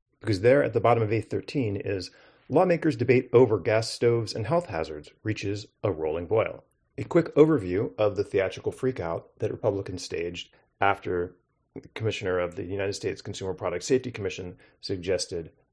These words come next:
that the country should consider getting rid of gas stoves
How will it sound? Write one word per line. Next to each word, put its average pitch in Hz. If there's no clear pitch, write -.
that -
the 104
country 85
should -
consider 95
getting 85
rid 78
of 87
gas 80
stoves -